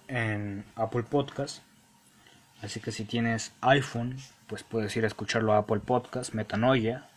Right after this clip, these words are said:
M E N A, Meta, bueno, no olvídenlo, pues ahí está el nombre, no inventen, no voy a deletrearlo,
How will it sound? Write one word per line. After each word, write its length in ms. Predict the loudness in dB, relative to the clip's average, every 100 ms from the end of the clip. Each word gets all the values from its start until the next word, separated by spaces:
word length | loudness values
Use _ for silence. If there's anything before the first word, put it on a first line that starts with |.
| -4
M 340 | 0 2 0 0
E 220 | -2 -2 -8 _ _ _ -12
N 300 | -6 -4 -6 -6
A, 240 | -6 -6 -10 -20 _ _ _ _ _
Meta, 600 | -6 -4 -4 -4 -6 -6 -12 -2
bueno, 220 | 0 2
no 180 | 4 4
olvídenlo, 400 | 2 0 0 -4
pues 180 | -4 -2
ahí 80 |
está 160 | 0 2
el 80 | 2
nombre, 260 | 2 0
no 80 | -4
inventen, 400 | -2 -2 -4 -8 -18 -18 -16 -18 -20 -20 _ -8
no 140 | -2
voy 140 | 0
a 60 | 0
deletrearlo, 500 | -4 -6 -4 -6